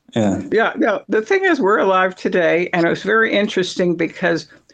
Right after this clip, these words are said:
Speaker 2: uh, we were thinking of possibly interviewing today, uh, Jaredon, who is kind of a philosopher truck driver who had a fox that came in from his farmland into,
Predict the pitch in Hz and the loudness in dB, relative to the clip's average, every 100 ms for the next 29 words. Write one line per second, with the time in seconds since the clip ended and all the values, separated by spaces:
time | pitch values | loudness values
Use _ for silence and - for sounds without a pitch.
0 | _ _ 180 165 175 196 185 180 247 254 | _ _ 0 0 2 0 0 -2 -4 -2
1 | 214 175 147 - 185 190 - 175 175 165 | 0 0 -2 -2 -2 0 -2 -2 0 2
2 | 180 165 175 160 156 143 - 165 160 156 | 0 2 0 2 0 -2 -4 0 2 2
3 | 151 - 147 139 135 202 214 156 151 160 | 0 0 0 0 0 2 2 2 0 0
4 | 170 151 - 160 151 147 - 151 151 - | 0 0 -2 -2 -2 -2 -2 0 0 -2
5 | 156 139 135 - 214 - 135 135 123 175 | -6 -6 -4 -6 -6 -4 -2 -2 -2 -4
6 | - _ _ _ _ - 160 156 156 143 | -4 _ _ _ _ -4 -2 0 -2 -2
7 | - 190 160 - - - - 165 156 151 | 0 0 0 -2 -12 -16 -4 -2 2 2
8 | 147 - - 151 143 143 143 - - _ | 0 -6 -6 -2 -2 -2 -4 -6 -16 _
9 | - 180 175 143 143 147 151 151 151 151 | -4 -2 0 0 2 0 0 -2 -2 -4
10 | 147 | -4